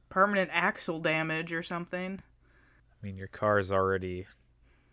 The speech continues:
Speaker 2: on the decline.
Speaker 1: <laughs> I don't know what you mean.
Speaker 2: <laughs> Yours and mine both.
Speaker 1: I had to get an oil change the other day. I woke up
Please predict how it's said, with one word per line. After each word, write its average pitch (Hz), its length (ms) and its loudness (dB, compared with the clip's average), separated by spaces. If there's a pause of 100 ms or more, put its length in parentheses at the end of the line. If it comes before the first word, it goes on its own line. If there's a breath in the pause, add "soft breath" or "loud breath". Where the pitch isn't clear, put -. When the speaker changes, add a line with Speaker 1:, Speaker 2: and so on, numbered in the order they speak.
(260)
Speaker 2:
on 98 160 -6
the 98 80 -4
decline. 92 540 -4 (120)
Speaker 1:
<laughs> - 160 -2
I 247 100 12
don't 233 200 12
know 214 120 10
what 180 120 8
you 175 100 2
mean. 185 400 4 (1040 loud breath)
Speaker 2:
<laughs> - 360 -2
Yours 104 400 -2
and 92 100 -6
mine 92 280 -6
both. 92 360 -8 (920 loud breath)
Speaker 1:
I 175 80 4
had 185 100 6
to 208 60 2
get 180 140 8
an 160 100 -4
oil 175 320 8
change 151 400 -2
the 151 80 0
other 147 160 2
day. 143 240 0 (1000 soft breath)
I 165 120 2
woke 175 260 6
up 185 240 4